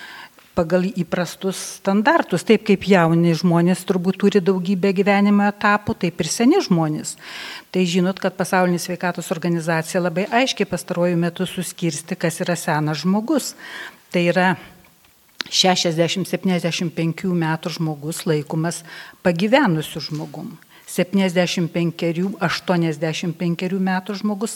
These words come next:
laikomas senu žmogumi. Ir virš to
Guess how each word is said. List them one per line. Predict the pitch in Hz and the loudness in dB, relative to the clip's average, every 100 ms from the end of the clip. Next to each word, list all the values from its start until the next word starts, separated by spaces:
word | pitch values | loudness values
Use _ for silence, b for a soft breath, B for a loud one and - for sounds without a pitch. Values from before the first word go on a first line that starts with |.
| - | -4
laikomas | 160 156 165 170 175 - | -2 -2 -4 -4 -4 -8
senu | - - 202 247 | -12 -2 2 2
žmogumi. | 311 165 151 156 147 151 - B B B B B | 2 -2 -2 -6 -8 -10 -18 B B B B B
Ir | 185 160 | 0 2
virš | 165 165 - | 0 -2 -6
to | - | -4